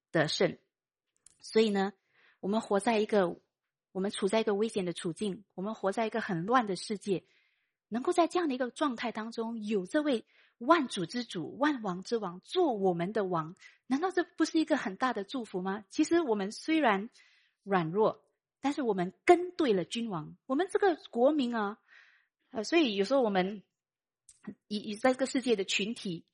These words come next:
我们人也是，呃，我们很喜欢选对队伍来站，对不对？你站对队伍了，你就，呃，有些人讲公司 politics 啊，你选错队伍你就惨了。那个比较弱的就被那个比较强的吃掉了。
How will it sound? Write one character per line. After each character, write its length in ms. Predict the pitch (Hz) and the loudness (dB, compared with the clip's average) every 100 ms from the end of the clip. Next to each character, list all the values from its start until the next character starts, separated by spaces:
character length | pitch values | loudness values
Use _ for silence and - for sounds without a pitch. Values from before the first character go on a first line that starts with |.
| _ | _
我 80 | 220 | -2
们 240 | 294 381 | 0 2
人 180 | 247 247 | 2 2
也 100 | 202 | 0
是， 320 | - 202 - _ _ _ _ _ | 2 0 0 _ _ _ _ _
呃， 120 | 220 | -6
我 60 | 226 | -2
们 100 | - | -2
很 100 | 440 | 0
喜 120 | 240 | -2
欢 140 | 233 | -2
选 420 | 262 - - 175 160 | -2 -4 0 0 0
对 400 | 311 262 185 _ _ _ _ _ | -2 0 -2 _ _ _ _ _
队 220 | - 262 185 | 0 0 0
伍 280 | 202 151 170 _ | -2 -2 -8 _
来 180 | 180 170 | -2 -2
站， 360 | - 247 160 | 2 2 2
对 80 | 185 | -2
不 20 | |
对？ 140 | 190 160 | -2 -4
你 140 | 220 | -8
站 300 | - 381 320 | 2 4 4
对 180 | 269 302 | 2 -2
队 220 | - 294 | -2 -4
伍 120 | 196 170 | 0 2
了， 120 | 165 | 2
你 120 | 170 | 0
就， 220 | 240 196 123 - - - - | -2 -2 -4 -18 -20 -20 -18
呃， 240 | - 87 - | -10 -10 -6
有 120 | 196 | -4
些 100 | 269 | 0
人 140 | 233 | 0
讲 200 | 214 160 | 2 0
公 200 | 202 240 | -2 -6
司 280 | - 240 240 | -4 -2 -2
politics 480 | - 202 202 226 - | 0 0 0 -2 -2
啊， 220 | 175 185 _ | -2 -4 _
你 180 | 190 175 - | -12 -12 -10
选 380 | - 214 175 | -6 -2 -2
错 240 | - - 226 | -2 0 2
队 240 | - 247 | 2 0
伍 140 | 180 165 | 0 -2
你 80 | |
就 100 | 170 | -6
惨 300 | 214 - 147 | -8 -4 -4
了。 100 | 135 - - | -4 -14 -12
那 140 | 226 | -2
个 260 | 233 208 190 _ _ | 4 4 2 _ _
比 80 | 208 | -10
较 180 | 240 240 | -4 -2
弱 280 | 247 247 196 | 4 6 6
的 160 | 170 | 2
就 140 | 165 226 | -2 -4
被 120 | 214 | -2
那 80 | 208 | -2
个 80 | |
比 80 | 202 | -4
较 80 | 175 | -6
强 240 | - 180 | -4 -4
的 80 | 185 | -2
吃 180 | 175 208 | -2 0
掉 180 | 196 156 | 2 2
了。 100 | - | 0